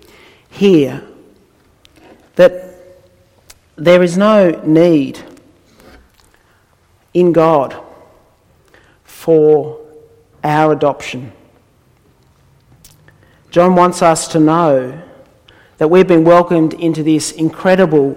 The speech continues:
family story, not because of God's need. Have a look there in verse one. He says, "How great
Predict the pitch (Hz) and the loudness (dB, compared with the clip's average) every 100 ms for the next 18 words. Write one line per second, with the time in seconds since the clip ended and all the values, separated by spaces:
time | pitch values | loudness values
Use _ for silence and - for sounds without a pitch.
0 | - - 170 156 156 156 143 - 175 175 | -12 -4 -2 2 4 2 0 -4 2 4
1 | 160 156 196 214 226 - 196 190 165 170 | 6 6 4 4 0 2 4 4 2 2
2 | 170 165 151 180 165 165 151 147 160 180 | 4 4 2 2 4 4 2 -2 0 2
3 | 175 135 135 - - - - - - _ | 0 0 -6 -12 -16 -20 -20 -20 -20 _
4 | _ _ _ 208 226 220 - 175 165 160 | _ _ _ -2 0 0 0 4 6 6
5 | 156 156 - 160 160 160 151 - 151 170 | 2 -4 -8 -4 0 2 2 0 -2 0
6 | 170 151 156 175 165 160 156 190 180 165 | 0 -2 -4 0 0 0 -2 0 0 0
7 | 180 214 208 | 0 2 0